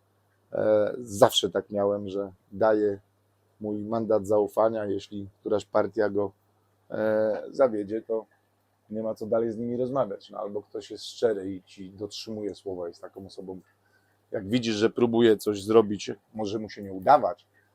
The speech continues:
ale próbuje to zrobić, warto dyskutować. Natomiast jak ktoś tylko obiecuje, a nawet nie próbuje, a obie te partie to robią, mogły zrobić dużo więcej,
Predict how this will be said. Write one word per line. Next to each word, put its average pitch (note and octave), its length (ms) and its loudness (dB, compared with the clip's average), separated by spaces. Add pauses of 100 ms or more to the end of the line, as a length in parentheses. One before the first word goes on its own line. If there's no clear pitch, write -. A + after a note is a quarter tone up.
(320)
ale G#2+ 240 -2
próbuje A2 400 0
to A#2 120 -4
zrobić, A2+ 320 -4
warto A2+ 300 -2
dyskutować. G2+ 760 -12
Natomiast A2 540 -12
jak G#2 140 -6
ktoś - 240 -12
tylko D#3 320 2
obiecuje, A2 460 0
a G#2 40 -2
nawet G#2 280 -4
nie G#2+ 100 -10
próbuje, G#2+ 460 -2 (460)
a - 120 0
obie B2 240 4
te A#2 100 0
partie G#2 360 -2
to A2 140 -4
robią, G#2 360 -2 (160)
mogły G#2+ 240 -8
zrobić G#2 340 -6
dużo G2+ 280 -4
więcej, G2 400 -6